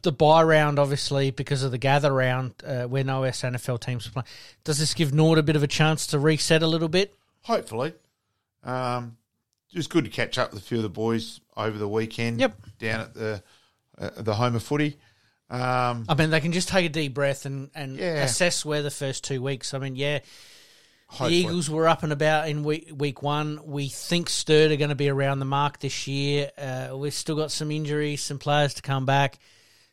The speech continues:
Speaker 1: You know, does it give a chance to just say, "Hang on, pause for a second. We've had a week off. Let's just start again."
Speaker 2: Hopefully, and the King,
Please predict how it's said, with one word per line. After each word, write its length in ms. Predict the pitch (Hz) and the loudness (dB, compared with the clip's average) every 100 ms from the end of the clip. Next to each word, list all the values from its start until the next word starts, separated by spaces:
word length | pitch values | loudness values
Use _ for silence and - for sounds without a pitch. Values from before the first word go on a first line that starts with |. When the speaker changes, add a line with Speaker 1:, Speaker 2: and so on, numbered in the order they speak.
| _ | _
Speaker 1:
You 100 | 131 | -10
know, 100 | 135 | -6
does 220 | 156 147 | -4 -4
it 160 | 143 131 | -4 -4
give 160 | 147 | -4
a 60 | 147 | -2
chance 380 | - 147 143 - | 0 -2 -2 -8
to 60 | |
just 200 | 131 143 | -8 -6
say, 120 | 143 | -4
"Hang 200 | 127 151 | -4 -6
on, 140 | 135 131 _ _ _ | -8 -14 _ _ _
pause 320 | 160 170 170 | 2 4 2
for 100 | - | -2
a 40 | 147 | -8
second. 420 | - 139 139 135 | -6 -6 -8 -8
We've 140 | 135 | -8
had 140 | 143 135 | -6 -4
a 60 | |
week 240 | 131 139 - | -2 -4 -2
off. 300 | 127 123 - | -2 -4 -6
Let's 260 | 131 - | -8 -8
just 300 | - 123 - - _ | -10 -10 -10 -12 _
start 300 | - 135 123 | -4 0 0
again." 200 | 107 92 - _ _ _ _ | -2 -12 -18 _ _ _ _
Speaker 2:
Hopefully, 520 | 135 123 120 123 117 | -2 0 -4 -2 -2
and 280 | 110 107 95 - | -2 -4 -10 -16
the 80 | 120 | -16
King, 340 | - 190 190 | -2 0 0